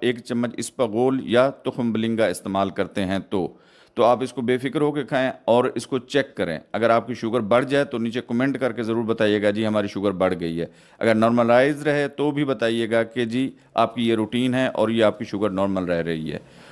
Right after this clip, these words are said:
उम्मीद है ये मालूमाती वीडियो आपको पसंद आई होगी। हमारे चैनल को लाइक, सब्सक्राइब और दोस्तों के साथ शेयर ज़रूर कीजिएगा।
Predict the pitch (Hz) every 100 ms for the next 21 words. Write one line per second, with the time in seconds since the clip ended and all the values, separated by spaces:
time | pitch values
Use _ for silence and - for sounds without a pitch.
0 | - - 135 160 170 156 147 147 147 147
1 | 139 135 139 127 120 110 123 127 131 127
2 | 117 120 117 110 107 113 110 - 98 104
3 | 107 - - - 101 95 90 90 101 -
4 | 92 - 90 - 90 87 87 85 80 76
5 | 78 78 82